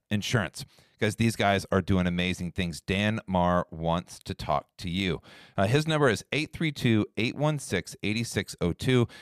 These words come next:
And in two thousand twenty-three, if you're not offering health insurance for your staff, it is an absolute necessity.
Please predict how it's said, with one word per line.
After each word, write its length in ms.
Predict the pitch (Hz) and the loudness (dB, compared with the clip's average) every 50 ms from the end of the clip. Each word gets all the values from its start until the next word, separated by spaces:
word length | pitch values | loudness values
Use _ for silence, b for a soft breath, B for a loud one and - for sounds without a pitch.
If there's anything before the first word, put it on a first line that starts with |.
| B B | B B
And 120 | - 110 113 | 0 0 0
in 100 | 110 104 | 0 0
two 160 | - - 165 | 0 -2 0
thousand 420 | - 165 165 160 147 139 127 117 | 2 2 2 2 2 0 -2 -4
twenty-three, 680 | - - 131 127 123 117 - - 117 117 120 120 123 113 B B B B | -4 -2 -2 0 0 -2 -2 -2 0 2 2 2 2 2 B B B B
if 140 | 107 98 98 | -2 0 2
you're 100 | 117 131 | 2 2
not 200 | 147 147 - - | 4 2 2 2
offering 320 | - 107 101 - 113 101 90 | 0 0 0 2 0 -2 0
health 300 | 85 98 117 120 - 117 | 0 -2 -2 0 0 -4
insurance 380 | 98 - - 107 101 95 - | -4 -2 0 -2 0 -2 -2
for 100 | - 98 | -2 0
your 100 | 92 87 | 0 0
staff, 380 | 85 - - 98 95 92 90 - _ | 0 0 2 2 2 2 0 -2 _
it 120 | - 104 104 | -2 2 2
is 140 | 110 107 120 | 2 2 0
an 140 | 117 110 - _ _ - | -2 -4 -6 _ _ 0
absolute 800 | 98 95 92 85 - - - - 107 101 95 90 82 80 - - | 2 2 2 2 -2 -6 -2 -2 -2 0 2 2 2 0 0 -4
necessity. 720 | - 87 87 76 - - 117 101 104 - - 73 69 65 | -4 -4 -2 -2 0 2 2 2 2 0 -4 -4 -4 -6